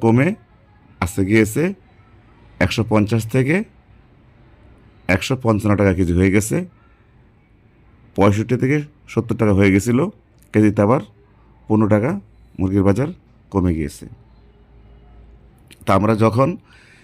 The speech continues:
যে ভিডিওগুলো আপনাকে দিকে দিব, আগে আপনাদেরকে সতর্ক করে দিব যে মুরগির বাজার কেমন হবে, কখন বাড়বে, কখন কমবে। যেমন আবহাওয়া অফিস আগেই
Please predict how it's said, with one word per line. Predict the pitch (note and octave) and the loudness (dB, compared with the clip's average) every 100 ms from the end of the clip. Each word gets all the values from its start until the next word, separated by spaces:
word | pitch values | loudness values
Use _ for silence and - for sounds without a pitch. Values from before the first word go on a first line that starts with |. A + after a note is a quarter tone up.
| _ | _
যে | E2 A2+ A2+ | 0 2 4
ভিডিওগুলো | G2+ A#2 A#2 B2+ | 4 4 2 0
আপনাকে | B2+ A#2 A2 A2 | 0 -2 0 0
দিকে | A2+ A2+ | -2 2
দিব, | A2+ A#2+ E3+ - _ _ _ _ _ _ | 4 4 0 -6 _ _ _ _ _ _
আগে | G2 G2+ A2 | 0 4 4
আপনাদেরকে | A2 A#2 A#2 A#2 F3+ G#3+ _ _ _ - | 2 0 0 0 -4 -4 _ _ _ -6
সতর্ক | - B2+ A2 G2+ | -2 2 2 2
করে | F#2+ | 2
দিব | E2+ C#2+ D2 - - _ _ _ _ _ | 2 -2 -8 -14 -20 _ _ _ _ _
যে | - | -2
মুরগির | F#2+ G#2 G2+ | 0 0 0
বাজার | G2+ G2 | 0 0
কেমন | G#2+ A2+ A2+ | 0 0 2
হবে, | A#2+ A#2 - _ _ _ _ _ _ _ _ _ - | 2 0 -4 _ _ _ _ _ _ _ _ _ -4
কখন | F#2+ A2 G#2+ | 0 2 2
বাড়বে, | G#2+ G#2 C3 C#3+ - _ _ - _ _ _ | 2 0 -4 -8 -16 _ _ -20 _ _ _
কখন | G2+ G2 F#2+ | -4 -2 0
কমবে। | F#2+ D#2+ D2+ - _ _ _ _ _ _ _ _ - | -2 -2 -4 -10 _ _ _ _ _ _ _ _ -4
যেমন | F2+ A2 A2 G#2 - | 0 2 2 -2 -2
আবহাওয়া | A2 A2 G#2+ A2+ | 2 4 4 2
অফিস | A2+ C#3 C3 - - _ _ _ _ _ G2 | 2 -2 -4 -12 -16 _ _ _ _ _ -2
আগেই | G2 G#2 | 2 2